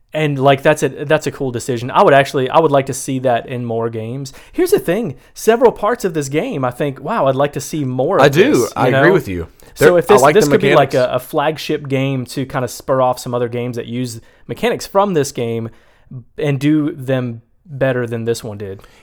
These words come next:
Speaker 2: Yeah, I mean, there are people that really like this game. It's a seven and a half right now. It's not a ton of ratings, um, on, uh, uh, on B G G. So I, you know,
Speaker 1: That's high, though.
Speaker 2: you know, yeah, take what we're saying to a degree with a, I mean,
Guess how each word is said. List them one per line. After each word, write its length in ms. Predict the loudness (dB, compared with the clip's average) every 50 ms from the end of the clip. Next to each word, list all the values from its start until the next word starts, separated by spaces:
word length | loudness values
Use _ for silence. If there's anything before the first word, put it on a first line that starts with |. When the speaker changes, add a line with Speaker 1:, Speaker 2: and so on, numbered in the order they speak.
| _ -8
Speaker 2:
Yeah, 220 | -2 2 4 6
I 60 | 6 6
mean, 140 | 6 8
there 160 | 10 10 10 10
are 80 | 8
people 300 | 6 4 4 6 8 8
that 120 | 8 6 6
really 220 | 6 6 6 8
like 240 | 6 6 4 4 2
this 160 | 0 -2 2
game. 240 | 2 2 2 2 0
It's 140 | 0 0 0
a 60 | 0 2
seven 280 | 4 6 6 6 4
and 80 | 2 -2
a 40 | -2
half 280 | -2 -2 -2 -2 0
right 160 | -2 -2 -2 0
now. 280 | -2 -2 -2 -2 -2 -4
It's 200 | -4 -4 -2 2
not 180 | 4 4 4
a 60 | 4 2
ton 240 | -2 -2 -2 -2
of 100 | -2 -2
ratings, 540 | -2 -2 -2 -2 -2 -4 -8 -10 -12 -12 -10 -4 0
um, 340 | 0 2 2 2 0 -2 -4
on, 520 | -2 -2 0 0 0 -2 -4 -6 -8 -10 -12 _ _ _ _ _ _ _ _ _ _ _ _ _ _ _ _ _ _ -2
uh, 160 | 2 2 2 4
uh, 180 | 4 2 2 4 4
on 220 | 6 6 6 6
B 140 | 4 2 2
G 120 | 2 0
G. 140 | 0 2 2
So 160 | 2 4 6
I, 300 | 8 8 8 6 4 0 -12 _ _ _ -2
you 100 | 0 2
know, 180 | 4 4 4 4
Speaker 1:
That's 180 | 4 2 2
high, 240 | 0 0 0 0 -2
though. 160 | -4 -6 -2 2
Speaker 2:
you 80 | 6
know, 100 | 6 6
yeah, 180 | 8 8 6 6
take 260 | 6 6 4 4 6
what 100 | 4 4
we're 120 | 4 4 2
saying 540 | 4 4 4 4 4 2 2 0 -2 -4 -2
to 140 | 0 0 2
a 40 |
degree 300 | 0 0 -2 -2 -4 -2
with 220 | 2 2 2 4 4
a, 80 | 4
I 80 | 4 4
mean, 140 | 2 0